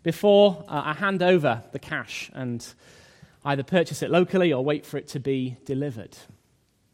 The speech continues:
But then when it arrives, there's often a gap, isn't there, between what you have read in the online reviews and the product as you hold it in your hands.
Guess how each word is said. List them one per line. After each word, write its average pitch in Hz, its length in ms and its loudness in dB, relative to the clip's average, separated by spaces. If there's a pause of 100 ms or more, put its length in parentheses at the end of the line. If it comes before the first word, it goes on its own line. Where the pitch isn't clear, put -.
(880)
But 208 100 -6
then 370 220 0
when 339 100 4
it 285 100 0
arrives, 143 840 -4 (840)
there's 185 220 -4
often 247 240 -2
a 185 60 -2
gap, 202 340 -2
isn't 196 280 -2
there, 107 300 -8
between 185 600 0
what 233 200 0
you 247 140 0
have 220 160 2
read 185 500 0
in 180 120 -4
the 175 100 0
online 165 380 0
reviews - 880 -8 (920)
and 185 280 -4
the 190 100 -2
product 180 460 -2
as 175 100 -4
you 190 80 -2
hold 139 220 -2
it - 80 -8
in 143 80 -4
your 147 140 -4
hands. 113 680 -10